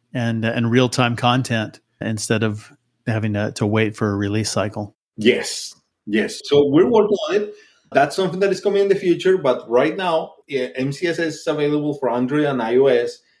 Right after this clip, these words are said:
Speaker 2: for all those aesthetic changes that needs to happen and to actually just build two apps. I'm talking about the two different platforms, I O S and Android.
Speaker 1: Right.
Speaker 2: Like, very, very quick. I have to say, I have to be honest.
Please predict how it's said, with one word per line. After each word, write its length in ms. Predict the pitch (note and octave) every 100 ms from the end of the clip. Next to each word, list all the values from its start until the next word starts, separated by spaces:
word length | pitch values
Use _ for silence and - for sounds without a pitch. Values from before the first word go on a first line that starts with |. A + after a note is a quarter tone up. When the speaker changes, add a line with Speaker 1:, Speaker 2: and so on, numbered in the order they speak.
| -
Speaker 2:
for 220 | - B2 A#2+
all 400 | C3 C3+ C#3 C3+
those 320 | C3 B2+ B2+
aesthetic 520 | A#2+ - A#2 G#2 -
changes 640 | - A2 G#2 G#2 G#2 G2+ -
that 280 | G2+ F#2
needs 320 | G#2 G#2+ G#2 -
to 120 | A#2+
happen 520 | A2 A2 A#2 A#2 A#2+ A2+
and 440 | A2+ A2 G#2+ -
to 120 | A2
actually 440 | G#2 G2+ - A#2+ A2
just 360 | G#2+ G2+ -
build 300 | A2+ A2 G#2 - - _ _ _ -
two 460 | C#3+ D#3 C3+ B2 - _ -
apps. 300 | G#2 G#2+ - - _ _
I'm 200 | G#2+ G#2
talking 180 | G#2+ A#2
about 260 | A2 G#2 G#2+
the 200 | G#2 -
two 140 | A#2
different 320 | B2 B2 A2+
platforms, 480 | A#2 G#2+ - A#2 A2
I 120 | G2+ G#2
O 80 |
S 220 | A2+ A2 G#2+
and 200 | A2 G#2+
Android. 500 | C3+ C#3+ A#2 G#2+ - - _
Speaker 1:
Right. 240 | A#2 A2 - A2+
Speaker 2:
Like, 440 | A2 G#2+ - G2+
very, 300 | B2 C3+ C3
very 300 | B2 A#2+ A#2
quick. 400 | - B2+ G#2 - _ _ _ _ _ -
I 180 | F3+ A#3
have 360 | A#3+ A3+ G#3 -
to 100 | G3
say, 340 | - E3 B2+
I 100 | A2+
have 280 | C#3+ F#3 -
to 80 | E3
be 180 | E3+
honest. 640 | C#3+ D3 D3+ A2+ - -